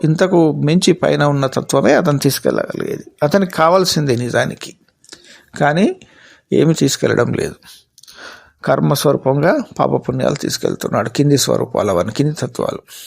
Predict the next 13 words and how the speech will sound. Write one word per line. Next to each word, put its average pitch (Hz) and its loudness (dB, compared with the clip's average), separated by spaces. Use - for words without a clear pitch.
వాయువుకు 139 2
కింది 135 -2
తత్వాలు. - -4
అయితే 202 4
ఎప్పుడైతే 233 2
సాధకుడు 190 2
తన 170 4
జీవితంలో 185 4
ఎక్కువ 160 2
శాతము 156 0
వీటన్నిటినీ, 185 6
అగ్ని, 160 2
జల, 151 2